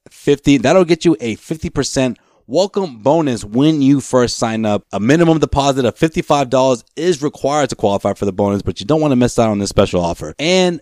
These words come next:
there's a lot of prop bets going on this time around, guys, so you don't wanna miss out on that as well. Got plenty of money to win.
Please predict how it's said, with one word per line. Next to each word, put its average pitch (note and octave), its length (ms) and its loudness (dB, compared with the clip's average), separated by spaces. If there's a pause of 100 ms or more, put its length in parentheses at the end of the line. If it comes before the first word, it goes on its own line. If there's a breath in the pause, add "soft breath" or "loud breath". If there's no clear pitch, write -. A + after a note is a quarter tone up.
there's A#2+ 220 -2
a A#2 40 0
lot D3+ 320 -2
of F#3 80 -4
prop D#3+ 360 -2
bets G#2 240 -2
going F2+ 200 -4
on E2+ 160 -6
this F2 140 -6
time F2 180 -4
around, E2+ 300 -2
guys, F2 260 -2
so G2 120 2
you G#2 100 4
don't D#3+ 100 2
wanna D3 140 2
miss B2 180 0
out A#2 100 2
on G#2+ 120 -2
that G2+ 140 0
as F2+ 100 -4
well. F#2+ 280 0
Got A2 200 -10
plenty D#3 240 -6
of C3 60 -2
money C3 220 -2
to B2+ 120 -6
win. A#2+ 340 -4